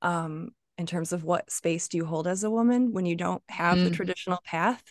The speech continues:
Speaker 1: Like, how are you seen? What does your identity mean to people, to yourself? Um, so I was doing that work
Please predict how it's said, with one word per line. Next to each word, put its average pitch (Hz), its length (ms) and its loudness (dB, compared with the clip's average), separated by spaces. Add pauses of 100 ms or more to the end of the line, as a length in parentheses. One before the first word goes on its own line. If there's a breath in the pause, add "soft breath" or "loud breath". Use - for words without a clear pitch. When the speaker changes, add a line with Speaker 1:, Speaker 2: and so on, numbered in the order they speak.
(120)
Speaker 1:
Like, 180 160 -4
how 156 120 2
are 160 80 0
you 185 100 -2
seen? 190 640 0 (240 soft breath)
What 185 120 2
does 170 160 0
your 165 120 2
identity 185 460 4
mean 185 220 2
to 190 60 4
people, 180 400 -2
to - 120 -6
yourself? 185 600 2 (540 soft breath)
Um, 165 440 4 (840)
so - 160 6
I 214 100 10
was 247 340 8 (180)
doing 254 280 10
that 208 240 4
work - 480 0